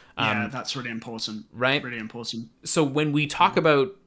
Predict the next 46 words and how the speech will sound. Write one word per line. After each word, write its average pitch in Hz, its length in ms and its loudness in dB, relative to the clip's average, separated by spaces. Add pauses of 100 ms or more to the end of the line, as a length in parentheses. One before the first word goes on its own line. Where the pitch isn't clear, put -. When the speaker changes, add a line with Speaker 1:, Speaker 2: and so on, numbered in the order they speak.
Speaker 2:
the 120 160 -6
strategy, 120 800 0
how 131 260 2
you 131 140 2
want 127 120 -2
your 113 120 -4
offensive 117 460 -4
and 107 180 -6
defensive 107 840 -6
and 113 120 -6
your 107 100 -4
reserves 107 460 -4
to 135 100 -4
work, 127 420 -4 (480)
um, 104 380 -4
it's 156 140 -2
important 160 440 2
to 156 80 0
note, 135 300 0
like, 110 440 -2
yes, 135 360 2
this 151 420 2
one 139 340 0
piece 135 480 0
in 131 160 2
my 131 220 4
army 120 400 2
is 117 240 -4
the 110 100 -8
best 123 440 2 (300)
gunfighter. 127 560 4
This 139 300 2
one 139 260 2
piece 123 400 -4
is 113 180 -10
my 110 140 -4
best 117 500 -2 (460)
close 147 240 2
combat. 117 580 0
This 127 180 -2
one 143 360 4
piece 131 400 0
is 123 180 -6
my 113 140 0
best 117 360 0
engineer. 127 680 0